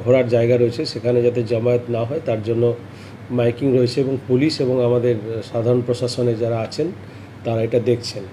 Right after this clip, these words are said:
এবং হোটেল মালিকদের সাথে আমরা মিটিং করেছি যে হোটেলেও যাতে, আহ, ওনারা দেখেন বিভিন্ন রেস্ট্রিকশন যেগুলো আছে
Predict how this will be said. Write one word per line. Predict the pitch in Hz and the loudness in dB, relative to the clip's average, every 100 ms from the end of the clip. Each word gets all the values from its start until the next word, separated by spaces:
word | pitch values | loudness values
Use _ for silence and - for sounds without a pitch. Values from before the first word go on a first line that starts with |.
| - | -8
এবং | 120 113 123 - | -4 -4 -4 -4
হোটেল | 127 156 | 4 6
মালিকদের | 147 147 143 147 | 6 4 4 -2
সাথে | 160 151 | -2 0
আমরা | 160 156 | 2 2
মিটিং | 131 127 139 | 0 -2 -2
করেছি | 127 123 123 175 | 0 0 0 -2
যে | 147 127 | 0 0
হোটেলেও | 110 123 135 151 | 0 0 2 2
যাতে, | 131 113 147 | 2 0 -2
আহ, | 226 - - - - - - 113 110 104 104 98 90 76 87 - | -4 -8 -16 -18 -16 -14 -8 -4 -4 -4 -8 -12 -14 -14 -10 -4
ওনারা | 135 127 123 | 0 2 4
দেখেন | 127 120 151 | 4 4 2
বিভিন্ন | 123 123 131 120 | 4 4 2 2
রেস্ট্রিকশন | 120 - 156 - 151 | 0 0 -2 2 2
যেগুলো | 131 123 127 | 4 2 2
আছে | 113 - 139 | 2 0 0